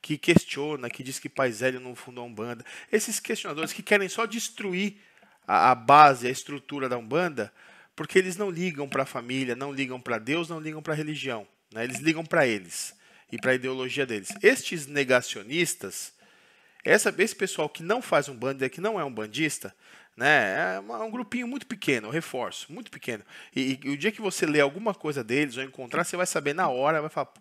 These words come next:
"Pai Renato falou." E, e, e aí você já desconsidera.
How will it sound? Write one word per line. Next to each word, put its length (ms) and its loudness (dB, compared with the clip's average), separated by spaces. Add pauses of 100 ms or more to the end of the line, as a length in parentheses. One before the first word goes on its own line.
"Pai 100 0
Renato 280 -6
falou." 280 -10 (500)
E, 60 -6
e, 380 -4
e 280 -2
aí 100 6
você 120 -2
já 120 6
desconsidera. 640 -2